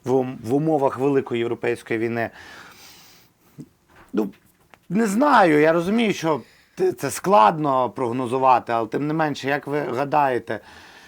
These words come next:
чи буде цей День Незалежності, е, ф-, теоретично останнім в умовах такої повномасштабної великої агресії з боку Російської Федерації? Чи на цьому етапі, і потім ми будемо, ну, як ви кажете, що, м,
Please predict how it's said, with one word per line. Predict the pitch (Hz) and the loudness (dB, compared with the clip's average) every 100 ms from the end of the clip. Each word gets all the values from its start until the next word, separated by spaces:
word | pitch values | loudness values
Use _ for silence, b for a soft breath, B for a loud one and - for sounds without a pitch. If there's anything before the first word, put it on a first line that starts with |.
| B B B B _ _ _ _ _ | B B B B _ _ _ _ _
чи | - 147 | -6 -2
буде | 180 185 202 | 0 0 -2
цей | - 180 175 | 0 0 2
День | 175 165 | 2 0
Незалежності, | 160 143 143 151 127 139 - - | 0 -2 0 0 -2 -8 -8 -4
е, | 139 117 B B B B _ 117 117 117 | -2 -2 B B B B _ -2 0 2
ф-, | 104 - - - - - _ | -2 -6 -16 -14 -16 -18 _
теоретично | - 143 139 151 160 156 | 0 2 2 0 -2 -2
останнім | 147 - 180 165 147 117 | -4 0 2 2 0 -4
в | |
умовах | 127 127 123 113 - | -4 -4 -4 -6 -8
такої | 117 - 123 117 110 101 - | -10 -4 0 2 0 -2 -4
повномасштабної | 117 113 117 110 - 147 127 127 123 117 104 B B B B | -4 -4 -6 -8 -2 0 0 -4 -6 -6 -6 B B B B
великої | - 139 143 147 135 120 | -4 -2 0 -2 0 0
агресії | 110 127 - 110 | 0 -2 -2 -6
з | |
боку | 110 120 117 | -2 -4 -4
Російської | 113 123 - 113 | -6 -6 -6 -8
Федерації? | - 117 113 120 | -6 -6 -4 -6
Чи | 104 220 | -6 -2
на | 220 | -2
цьому | - 185 175 165 | 0 2 2 2
етапі, | 151 151 139 - 120 - B B B - | 0 2 2 2 -4 -6 B B B -6
і | 185 | -4
потім | 113 156 147 139 | 0 0 0 -2
ми | 131 | -2
будемо, | 139 131 131 127 | -2 -2 -2 -2
ну, | 123 135 | 0 -2
як | 120 | -2
ви | 113 | -2
кажете, | 123 110 113 | 0 -2 -4
що, | - | -6
м, | 113 | -6